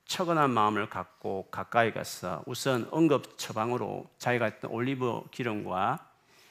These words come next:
그리고 포도주를 부어 소독을 하고 자기 짐승에 그를 태워서 가까운 여관으로 이동해서 돌보아 주었어요. 다음 날 그 여관 주-, 주인에게 장정이 이틀 일하면 벌 수 있는 괜찮은,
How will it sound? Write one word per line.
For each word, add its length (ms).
그리고 220
포도주를 520
부어 460
소독을 480
하고 640
자기 280
짐승에 760
그를 300
태워서 1000
가까운 560
여관으로 560
이동해서 540
돌보아 400
주었어요. 440
다음 340
날 320
그 200
여관 320
주-, 340
주인에게 680
장정이 500
이틀 400
일하면 380
벌 160
수 140
있는 180
괜찮은, 580